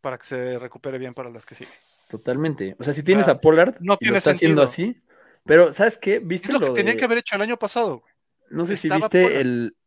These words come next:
Speaker 2: el, ya ves que luego hacen esto de microfonear a un jugador. Microfonearon a Pollard del, en ese juego. No sé si lo viste, güey. El güey,
Speaker 1: No.
Speaker 2: cada que salía a la banca, llegaba y decía, "Güeyes, por favor, ya metan a alguien más. Ya no puedo, güey". Entonces,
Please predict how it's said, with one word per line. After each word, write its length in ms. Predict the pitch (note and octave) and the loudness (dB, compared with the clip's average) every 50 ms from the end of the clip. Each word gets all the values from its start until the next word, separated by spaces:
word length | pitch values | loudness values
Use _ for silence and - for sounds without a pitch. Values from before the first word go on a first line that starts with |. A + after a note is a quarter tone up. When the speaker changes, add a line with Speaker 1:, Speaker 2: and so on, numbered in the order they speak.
| _ - | _ -4
Speaker 2:
el, 1000 | A#2+ A#2+ A#2 A2+ A2 A2 A2 G#2+ G#2+ G#2 G#2 G#2 G2+ G2 G2 G2 G2 G#2 G#2 F#2 - | -2 -2 -2 -2 -4 -4 -4 -4 -6 -6 -6 -8 -8 -8 -8 -10 -10 -10 -12 -8 -4
ya 120 | - C3 | 0 0
ves 120 | C3+ C#3+ - | 0 0 0
que 100 | - D#3 | -4 -2
luego 240 | C#3 C3+ C3+ B2+ B2+ | -2 0 0 0 0
hacen 240 | B2 B2 - B2+ B2 | -2 -4 -6 -8 -10
esto 200 | A#2+ - - A2+ | -10 -10 -10 -12
de 80 | G#2 _ _ _ | -12 _ _ _
microfonear 800 | - A2+ A2 G2+ - A#2 A2 G#2+ G2 G#2+ A2 G#2+ G#2+ A2 A2+ A#2 A#2+ | -10 -8 -8 -8 -6 -6 -8 -8 -8 -8 -8 -8 -6 -6 -6 -6 -6
a 60 | A#2 | -6
un 140 | A2 A2 G#2+ | -6 -8 -8
jugador. 440 | - - A#2 A2 G2 F#2+ G#2 C3+ - _ - - - _ _ _ _ _ _ _ _ _ | -10 -10 -8 -6 -6 -6 -8 -8 -12 _ -20 -20 -20 _ _ _ _ _ _ _ _ _
Microfonearon 680 | - A2 G#2+ - A#2 A#2+ G#2+ A2+ A#2+ B2 C3 C#3+ D3+ C3+ | -10 -10 -8 -6 -4 -4 -4 -2 -2 -2 0 -2 -2 -2
a 140 | A2 G#2+ | -6 -6
Pollard 360 | - A2+ A#2+ A#2+ A#2+ A#2+ A#2 G#2 | -4 -4 -2 -2 -2 -4 -6 -6
del, 320 | G#2 G2 F2+ F2 E2+ - - _ | -8 -12 -12 -14 -16 -20 -20 _
en 160 | - G#2 G#2 | -16 -14 -14
ese 160 | A2+ - - | -12 -12 -14
juego. 440 | G#2+ - - A2+ G#2+ A2 C#3 F#3 F3 _ _ _ _ _ _ _ | -14 -12 -10 -10 -8 -8 -10 -12 -14 _ _ _ _ _ _ _
No 140 | A2+ A2+ A#2 | -16 -14 -14
sé 60 | A#2 | -12
si 60 | A2+ A2 | -14 -12
lo 140 | G2 G2 | -12 -12
viste, 260 | F#2+ G#2 - - - - | -12 -14 -16 -18 -20 -20
güey. 120 | - _ _ | -20 _ _
El 180 | - G2+ G#2+ G#2+ | -16 -14 -10 -6
güey, 120 | A2 C#3 C#3 | -4 -4 -4
Speaker 1:
No. 80 | C3+ - _ _ | -4 -6 _ _
Speaker 2:
cada 240 | _ - C3 D3 C#3+ | _ -4 -2 -2 -4
que 100 | C#3+ - | -6 -8
salía 220 | - B2+ A#2 B2 | -8 -6 -4 -4
a 20 | B2+ | -2
la 100 | B2+ A#2+ | -2 -2
banca, 380 | A#2+ A#2 B2 - C#3+ - - _ _ _ _ _ _ _ _ _ _ _ - | -4 -4 -6 -6 -8 -8 -10 _ _ _ _ _ _ _ _ _ _ _ -16
llegaba 260 | A2+ G#2+ A2+ A#2 B2 | -14 -12 -10 -10 -10
y 20 | |
decía, 240 | A#2+ G#2+ - - A2+ | -10 -10 -10 -10 -10
"Güeyes, 300 | A2 A2 A#2+ B2 A#2+ A#2 | -8 -6 -6 -6 -6 -8
por 280 | - _ - - A2+ - | -10 _ -12 -12 -12 -12
favor, 400 | - - - G#2 G#2 G#2+ A#2 A#2 | -12 -12 -10 -8 -6 -4 -4 -4
ya 120 | A#2 A#2 | -4 -4
metan 280 | A2 A2 A2 - A2+ G#2 | -4 -6 -8 -8 -10 -10
a 40 | G#2 | -10
alguien 180 | G2 F#2+ F#2+ | -10 -10 -12
más. 180 | F2+ E2+ - - _ _ - | -12 -14 -16 -20 _ _ -18
Ya 140 | G#2 A#2 A#2 | -16 -14 -14
no 160 | A#2 A#2 A2+ | -12 -14 -14
puedo, 340 | - _ - A2+ A2+ A2+ G#2 F#2 | -14 _ -6 -4 -4 -4 -4 -8
güey". 180 | - _ _ _ _ _ _ _ _ _ _ _ _ _ _ _ _ _ _ | -14 _ _ _ _ _ _ _ _ _ _ _ _ _ _ _ _ _ _
Entonces, 260 | _ - A#2+ A#2+ - | _ -6 -6 -6 -6